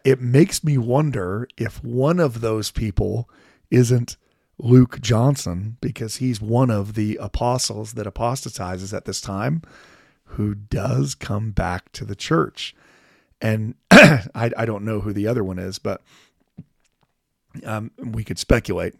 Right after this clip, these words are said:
Maybe we should open the mailbag. Speculate on who the apostles are that wanted Oliver Cowdery to be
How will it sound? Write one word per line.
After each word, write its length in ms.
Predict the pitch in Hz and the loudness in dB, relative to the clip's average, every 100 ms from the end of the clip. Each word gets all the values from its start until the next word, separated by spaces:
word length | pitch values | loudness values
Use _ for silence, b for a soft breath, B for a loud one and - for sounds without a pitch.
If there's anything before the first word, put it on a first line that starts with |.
| _ b b b b b - | _ b b b b b 4
Maybe 160 | 175 | 6
we 120 | 208 190 | 6 6
should 100 | 165 | 6
open 220 | 151 143 | 6 4
the 80 | 147 | 2
mailbag. 580 | 120 107 98 90 92 | -2 0 -2 -4 -6
Speculate 580 | - 247 254 247 214 208 | 0 4 4 4 8 8
on 220 | 156 110 | 6 2
who 180 | 131 240 | 4 6
the 100 | 254 | 6
apostles 500 | 214 180 170 160 139 | 6 6 6 4 6
are 260 | 143 139 139 | 8 8 8
that 220 | 131 - | 2 -2
wanted 340 | 151 165 175 | 8 10 10
Oliver 240 | 156 147 165 | 10 10 6
Cowdery 420 | - 156 151 175 | 8 10 10 6
to 60 | 160 | 6
be 300 | 143 151 | 6 6